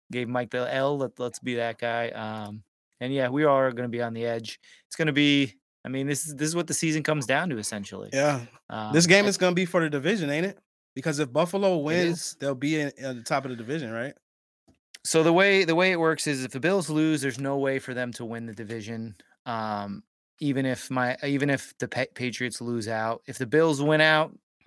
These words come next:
Speaker 1: they're gonna win the division. Um, if they win this game and a couple things happen afterwards and they end up losing, they could still win the division, but it's pretty clear, it's cut and dry.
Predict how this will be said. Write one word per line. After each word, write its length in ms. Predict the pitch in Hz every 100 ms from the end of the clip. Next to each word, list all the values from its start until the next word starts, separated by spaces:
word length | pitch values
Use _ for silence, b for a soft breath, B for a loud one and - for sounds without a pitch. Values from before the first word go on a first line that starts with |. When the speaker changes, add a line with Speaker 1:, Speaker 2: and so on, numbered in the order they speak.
| - - -
Speaker 1:
they're 180 | 127
gonna 180 | 123 127
win 160 | 127 123
the 80 | 120
division. 640 | 113 127 113 123 123 120 -
Um, 640 | 117 110 110 107 107 113 - _ _ _ _ _
if 120 | 135 -
they 140 | 143
win 240 | 135 143
this 180 | 147 139
game 400 | 127 135 135 135
and 80 | 127
a 40 | 120
couple 260 | 131 123
things 240 | 120 127 117
happen 640 | 123 123 127 123 120 110 - - -
afterwards 680 | 120 113 127 123 127 123
and 100 | 113
they 140 | 110 107
end 160 | 110
up 100 | 107
losing, 500 | 123 131 123 131 123 113
they 100 | 127
could 120 | 131
still 280 | - 147 139
win 100 | 135
the 100 | 131
division, 380 | 127 135 131
but 140 | 123 123
it's 120 | 113
pretty 220 | - 180
clear, 240 | 135 147 139
it's 100 | - -
cut 200 | - 147
and 80 |
dry. 400 | 104 113 107 101